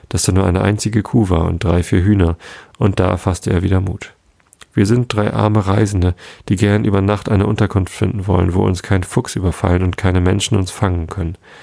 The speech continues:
sagte er. „Wir möchten gern wissen, ob sich dieser Ort für uns eignen könnte.“ „Ich kann es mir nicht anders denken“, antwortete die Kuh.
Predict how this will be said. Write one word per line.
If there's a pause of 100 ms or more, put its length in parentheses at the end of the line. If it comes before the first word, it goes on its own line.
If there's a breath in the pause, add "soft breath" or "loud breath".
(260 loud breath)
sagte
er. (1160)
„Wir
möchten
gern
wissen, (320 loud breath)
ob
sich
dieser
Ort
für
uns
eignen
könnte.“ (1080 loud breath)
„Ich
kann
es
mir
nicht
anders
denken“,
antwortete
die
Kuh.